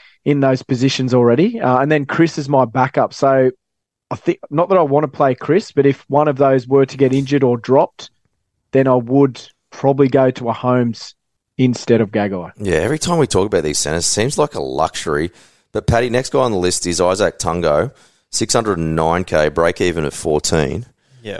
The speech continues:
Speaker 2: What's your thoughts on him?
Speaker 3: I think if you're gonna get him, it has to be this week. Just with that break even,
Speaker 2: It's
Speaker 3: um,
Speaker 2: very low, isn't it?
Speaker 3: it's very low, and I mean, yeah, we've,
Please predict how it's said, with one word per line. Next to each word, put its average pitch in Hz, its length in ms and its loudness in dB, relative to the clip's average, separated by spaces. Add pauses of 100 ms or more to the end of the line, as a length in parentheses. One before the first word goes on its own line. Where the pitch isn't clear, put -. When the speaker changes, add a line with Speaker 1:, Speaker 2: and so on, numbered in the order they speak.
(120)
Speaker 2:
What's - 160 -6
your 120 60 2
thoughts - 260 0
on - 100 -4
him? 98 200 0 (920)
Speaker 3:
I 120 60 -20
think 156 240 -4
if 135 80 -2
you're 127 80 -8
gonna 123 200 0
get 110 220 0
him, 165 120 -2
it - 580 -18
has 110 180 -4
to 104 80 -8
be 92 120 -8
this 87 220 -6
week. - 300 -8 (320)
Just - 200 -8
with 120 140 -8
that 104 260 -2
break 107 300 0
even, 98 360 -4
Speaker 2:
It's - 360 -16
Speaker 3:
um, 95 240 -6
Speaker 2:
very 90 180 0
low, 76 240 0
isn't 78 160 -4
it? 71 60 -6
Speaker 3:
it's - 140 -10
very 123 280 0
low, 101 480 0 (160)
and 101 760 -4
I 107 60 -4
mean, 107 240 -4
yeah, 107 140 0
we've, 104 240 -4